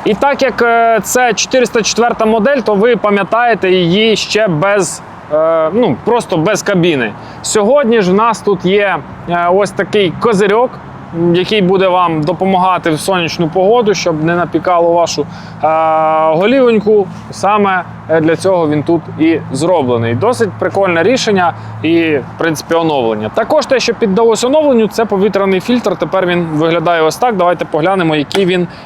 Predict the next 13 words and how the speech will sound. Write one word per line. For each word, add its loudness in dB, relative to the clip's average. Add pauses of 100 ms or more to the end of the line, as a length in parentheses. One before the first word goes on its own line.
із 0
середини. -2 (480)
Бо 0
там 0
він 2
складається 0
з 2
двох 0
част-, -6
е, 4
з 0
двох 0
частин. -2